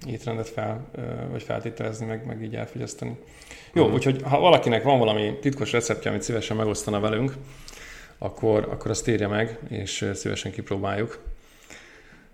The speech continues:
Speaker 1: Öm, és akkor, ö, legközelebb jönni fogunk. Maradt még benned valami, Peti?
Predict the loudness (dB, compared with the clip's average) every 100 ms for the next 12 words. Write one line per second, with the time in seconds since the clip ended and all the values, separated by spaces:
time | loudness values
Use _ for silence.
0 | -16 -12 -6 -4 -2 0 0 0 -2 -4
1 | -6 -4 -4 0 2 4 2 0 -4 -6
2 | -4 -2 -2 -2 -2 0 -2 -4 -4 -4
3 | -6 -2 2 2 0 -8 -16 -20 -20 -20
4 | -6 2 2 2 2 2 2 2 0 -2
5 | -6 -6